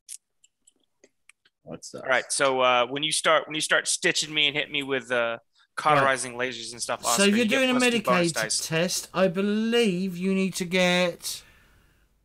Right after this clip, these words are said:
Speaker 3: 'cause you've sustained one injury, haven't you? Like, one proper injury, Nathan. Is that correct?
Speaker 2: Yes, I've lost fingers.
Speaker 3: So yes, you need, so the D, I think the D C is t-, a two. Or an additional two from what I remember reading.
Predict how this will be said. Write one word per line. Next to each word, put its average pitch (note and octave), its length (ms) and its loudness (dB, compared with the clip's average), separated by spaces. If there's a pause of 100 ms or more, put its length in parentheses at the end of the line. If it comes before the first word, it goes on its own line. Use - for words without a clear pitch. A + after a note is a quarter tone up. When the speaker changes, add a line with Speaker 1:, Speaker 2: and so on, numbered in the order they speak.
(920)
Speaker 3:
'cause F3 180 -4
you've F#3+ 140 -2
sustained G3+ 640 0
one G3 200 4
injury, D3+ 360 2
haven't D3 240 -2
you? A#2+ 180 -2
Like, B2 180 -4
one C#3+ 220 -4
proper C3 360 -10
injury, A#2+ 540 -8
Nathan. B2 440 -12
Is C3+ 80 -12
that D#3 180 -10
correct? D#3+ 480 -8 (260)
Speaker 2:
Yes, D#3+ 220 4
I've C#3+ 140 0
lost D3 280 2
fingers. B2 480 -6 (240)
Speaker 3:
So - 180 -4
yes, D3+ 300 2
you G3 160 2
need, G3+ 300 0
so F#3 300 2
the F#3 160 -4
D, G#3 380 -2 (140)
I F#3+ 80 -6
think G#3+ 160 -4
the G3+ 60 -4
D A3 240 -2
C G3+ 240 -2
is F3 140 -6
t-, - 280 -8 (280)
a - 20 -8
two. A#3 720 -8 (320)
Or F3 140 2
an F3+ 100 -2
additional G#3 440 -4
two A#3+ 480 -4
from G#3 260 -4
what G3+ 120 -4
I G3 120 -6
remember G3 340 -2
reading. G#3+ 560 -6